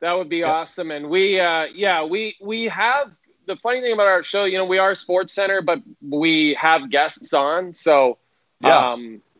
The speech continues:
Speaker 1: I would love to do that. So, yeah, I'll keep in touch with you, and we'll figure something out when this all kind of returns to normal again. But,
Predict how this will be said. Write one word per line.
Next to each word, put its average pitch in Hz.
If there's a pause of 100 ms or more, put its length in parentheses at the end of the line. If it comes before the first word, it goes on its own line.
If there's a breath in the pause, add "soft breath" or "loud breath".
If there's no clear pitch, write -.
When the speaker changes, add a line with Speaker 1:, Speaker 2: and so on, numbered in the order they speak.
Speaker 1:
I 160
would 180
love 151
to 151
do 147
that. 135
So, 208
yeah, 240
I'll 214
keep 226
in 220
touch 220
with 202
you, 214
and 190
we'll 190
figure 190
something 175
out 170
when 160
this 165
all 160
kind 156
of 147
returns 143
to 139
normal 135
again. 135
But, 117